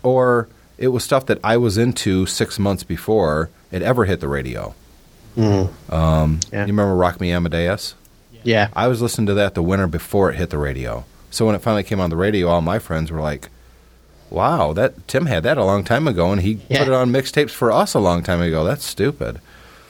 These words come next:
Speaker 2: Yeah.
Speaker 1: Um, so that's how I found out about music, mixtapes.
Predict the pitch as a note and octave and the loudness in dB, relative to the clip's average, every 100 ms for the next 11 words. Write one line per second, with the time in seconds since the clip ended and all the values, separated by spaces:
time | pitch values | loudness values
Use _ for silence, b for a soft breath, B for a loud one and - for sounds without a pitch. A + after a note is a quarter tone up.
0 | B - F#2 F#2+ G2 G2 F#2+ - - _ | B -2 2 4 4 2 -2 -8 -20 _
1 | - - D3+ G#3 G#3 E3 - G2 A#2+ F2 | -4 0 0 0 0 0 2 2 2 0
2 | F#2+ F#2 G2+ C3 D#3 F3 A3 E3 G#2 E3+ | 0 2 2 2 0 0 -2 0 0 0
3 | A#3+ - - E2+ - - - | 0 -6 -2 -2 -2 -12 -14